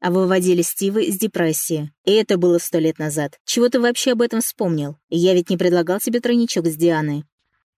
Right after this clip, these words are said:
Еще бы ты мне предложил. Сразу получил бы по морде. Морщится Пол, и я начинаю смеяться.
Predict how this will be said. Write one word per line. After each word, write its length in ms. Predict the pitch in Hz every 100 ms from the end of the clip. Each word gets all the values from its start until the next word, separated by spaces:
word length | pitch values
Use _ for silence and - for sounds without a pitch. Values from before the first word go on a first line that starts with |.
| _ -
Еще 540 | 180 185 214 - 220
бы 140 | 180 185
ты 100 | 196
мне 220 | 185 175
предложил. 640 | 185 185 196 196 175 147 -
Сразу 460 | - - 208 196 202
получил 340 | 214 214 226
бы 160 | 190 180
по 140 | 190
морде. 480 | 185 170 160 156 160 _ _ -
Морщится 600 | 156 147 - 143 - 147
Пол, 260 | 170 208
и 40 | 208
я 160 | 202
начинаю 380 | 202 - 170 160
смеяться. 680 | - 151 143 139 - 156